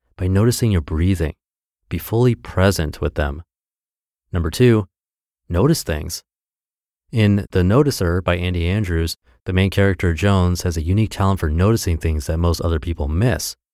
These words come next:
In offering advice to a young man, Jones exhorts him to notice the small stuff in life. Quote, "See, the small stuff is what makes up the larger picture of our lives.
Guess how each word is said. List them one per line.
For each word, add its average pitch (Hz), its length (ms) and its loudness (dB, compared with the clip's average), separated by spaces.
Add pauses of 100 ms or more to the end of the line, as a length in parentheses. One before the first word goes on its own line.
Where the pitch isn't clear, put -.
(320)
In 95 120 -2
offering 92 320 0
advice 92 400 0
to 82 200 -4
a 76 120 -4
young 90 280 -2
man, 90 440 0
Jones 92 300 0
exhorts 95 400 -2
him 92 180 0
to 92 100 -2
notice 90 340 0
the - 120 -12
small 107 440 -2
stuff - 420 -4
in 80 140 -2
life. 73 360 -6 (320)
Quote, 80 340 0 (800)
"See, 135 260 -2
the 120 180 -6
small 123 340 -2
stuff 107 400 -2 (280)
is 110 80 -6
what 107 120 -2
makes 123 200 -2
up 151 100 0
the - 100 0
larger 98 360 0
picture 92 380 -6
of 78 100 -6
our 76 140 -4
lives. 80 540 -2